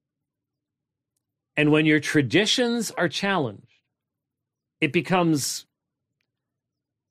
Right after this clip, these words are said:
truly, uh, how do you put it? Disconcerting. It, it, it, it,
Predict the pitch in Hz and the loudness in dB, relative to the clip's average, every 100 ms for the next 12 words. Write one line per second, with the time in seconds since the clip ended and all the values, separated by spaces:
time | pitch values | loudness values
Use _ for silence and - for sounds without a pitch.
0 | _ _ _ _ _ _ - - - 277 | _ _ _ _ _ _ -4 -2 4 4
1 | 277 160 135 131 117 _ _ _ _ _ | 6 4 2 -2 -6 _ _ _ _ _
2 | _ _ _ _ _ _ _ _ _ _ | _ _ _ _ _ _ _ _ _ _
3 | _ _ - 131 113 101 95 92 _ _ | _ _ -6 -4 -2 -4 -10 -18 _ _
4 | _ _ _ _ _ - 156 214 202 165 | _ _ _ _ _ -8 -2 0 0 0
5 | 202 - _ _ _ _ _ _ _ _ | 0 -2 _ _ _ _ _ _ _ _
6 | _ _ _ _ 131 190 220 - 190 - | _ _ _ _ -2 0 2 2 2 4
7 | 190 170 120 123 156 139 156 147 - 143 | 4 2 0 0 -2 -2 -4 -6 -8 -10